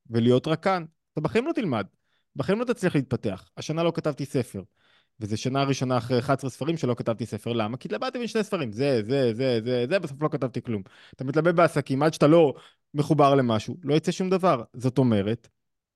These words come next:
למה האדם לא מוכן לוותר על החרדות שלו, אם אני חוזר רגע לשאלה? כי הוא רוצה להרגיש בעוצמה, "אני קיים, סביבי, בואו נדבר עליי, מה יהיה איתי?" כשאדם בדיכאון, הרבה פעמים, על מי הוא מדבר?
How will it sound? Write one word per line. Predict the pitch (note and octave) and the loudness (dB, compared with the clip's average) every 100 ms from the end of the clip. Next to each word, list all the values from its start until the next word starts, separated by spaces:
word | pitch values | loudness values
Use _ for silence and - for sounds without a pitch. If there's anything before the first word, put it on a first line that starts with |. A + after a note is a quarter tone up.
| _ | _
למה | B2+ F#3 G3+ | 0 2 4
האדם | D#3 A#2 A#2+ C#3+ C3 | 2 2 2 2 2
לא | C3 | 2
מוכן | C3+ - C#3 | 0 0 -2
לוותר | C3+ A2+ G#2+ C3 B2+ | 0 -2 -4 -2 0
על | A#2 | 0
החרדות | G#2+ A2+ G2+ G2+ G#2+ G#2 | 0 -4 -4 -2 -2 -2
שלו, | - A2 B2+ C3+ | -4 -4 -4 -4
אם | A2 | -6
אני | G#2+ | -6
חוזר | - G2+ A#2 | -6 -4 -2
רגע | A#2 G#2+ | -2 -4
לשאלה? | G#2 G2+ G2+ A2+ - _ _ _ _ _ | -6 -6 -6 -8 -10 _ _ _ _ _
כי | - A#2+ | -8 -6
הוא | |
רוצה | A2 - G3 G3+ F#3 - | -4 -2 2 2 0 -2
להרגיש | A2 G#2 F#2 G2+ D#3+ A2+ - - - _ _ _ _ - | -6 -8 -10 -6 -6 -6 -10 -18 -20 _ _ _ _ -12
בעוצמה, | B2 A#2 - D#3 D3+ A2 - | -8 -8 -8 -6 -6 -6 -8
"אני | C#3 | -6
קיים, | E3 E3 E3+ D3+ G#2+ - _ _ | -4 0 0 -2 -6 -14 _ _
סביבי, | D3+ E3 F3 E3+ B2+ | -4 -2 0 -2 -4
בואו | C3 | -4
נדבר | E3 F3 F3+ | -2 0 0
עליי, | F#3 F3 A#2+ | 2 2 0
מה | A2+ | 0
יהיה | D3+ E3+ | 0 2
איתי?" | E3 G3 B2+ _ _ _ _ _ | 0 -6 -12 _ _ _ _ _
כשאדם | - C3+ G3 | -2 0 4
בדיכאון, | G3+ D#3+ - A2+ D3 C#3 C#3 D3 _ - | 4 4 4 4 4 4 2 -4 _ -6
הרבה | A#2+ B2+ | -2 -2
פעמים, | B2 A2 G2+ G2+ A#2+ - _ _ _ _ _ _ - | 0 -2 -2 -4 -6 -12 _ _ _ _ _ _ -6
על | A#2 | -2
מי | D3+ | 0
הוא | E3 | 2
מדבר? | A2+ G2 | 0 0